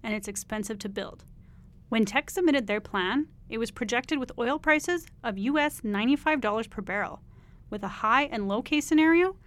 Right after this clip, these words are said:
of U S a hundred and fifteen dollars per barrel or U S seventy-five dollars per barrel. But in twenty twenty, the price of oil is sitting at just around fifty dollars per barrel.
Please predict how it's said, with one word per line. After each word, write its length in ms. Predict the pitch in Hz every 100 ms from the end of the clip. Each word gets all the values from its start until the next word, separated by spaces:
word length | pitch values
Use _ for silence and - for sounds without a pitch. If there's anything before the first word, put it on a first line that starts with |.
| - -
of 120 | - 202
U 140 | 208
S 160 | 208 202
a 80 |
hundred 220 | 196 214 196
and 100 | 190
fifteen 420 | - 262 - 302
dollars 300 | 302 294 302
per 120 | - 294
barrel 400 | 294 311 339 - - -
or 120 | - 208
U 200 | 202 220
S 140 | 202
seventy-five 600 | - 208 208 196 - 160
dollars 240 | - -
per 120 | - -
barrel. 340 | - - - - - - - -
But 140 | 214
in 80 | 208
twenty 260 | - 285 294
twenty, 420 | - 285 320 370 - - -
the 80 | -
price 260 | 202 247 262
of 120 | 285
oil 200 | 269 277
is 180 | 277 -
sitting 360 | - 240 294 302 - - -
at 140 | 202
just 200 | 208 226
around 300 | 240 208 196
fifty 220 | 233 220
dollars 280 | 196 185 185
per 140 | - 180
barrel. 320 | 202 202